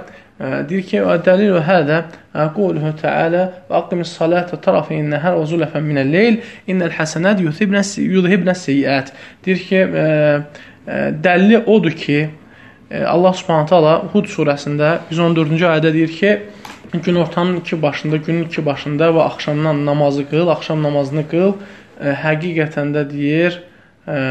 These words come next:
həqiqətən də, ə, yaxşılıqlar, ə, günahlı, e, pislikləri aparır. Həsənətlər, seyyiətləri aparır. Və deyir, bu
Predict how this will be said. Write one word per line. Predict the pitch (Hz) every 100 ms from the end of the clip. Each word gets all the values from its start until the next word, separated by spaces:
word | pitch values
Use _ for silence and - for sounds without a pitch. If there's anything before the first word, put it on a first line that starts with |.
| 127 123
həqiqətən | 147 151 160 143 135 131 127
də, | 135 139 143 143 - - _ _ -
ə, | 143 135 131 131 135 139 - - - _ - 160
yaxşılıqlar, | 143 - - 147 - 147 156 160 - -
ə, | 143 139 -
günahlı, | 156 139 131 135 139 - 139
e, | 131 131
pislikləri | - - 139 143 147
aparır. | 139 - 120 110 - -
Həsənətlər, | 131 127 135 131 - 151 151
seyyiətləri | 139 131 123 - 127 135
aparır. | - 113 113 - - - - - _ _
Və | 160 160 156
deyir, | 180 160
bu | 196